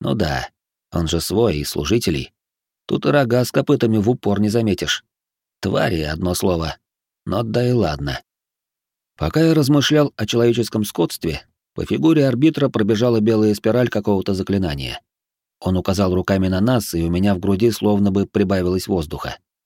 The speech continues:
По крайней мере, показалось именно так. «Говори, Хирану-сан!»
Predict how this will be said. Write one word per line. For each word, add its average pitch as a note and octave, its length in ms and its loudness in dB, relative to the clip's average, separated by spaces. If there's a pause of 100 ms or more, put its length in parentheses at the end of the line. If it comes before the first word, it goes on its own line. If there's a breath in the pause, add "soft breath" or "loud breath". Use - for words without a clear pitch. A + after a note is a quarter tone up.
(200)
По E2 120 -2
крайней F#2 320 0
мере, F#2 260 0
показалось F#2+ 580 -2
именно G2 240 0
так. - 340 -10 (960)
«Говори, B2+ 440 4
Хирану-сан!» G#2+ 760 0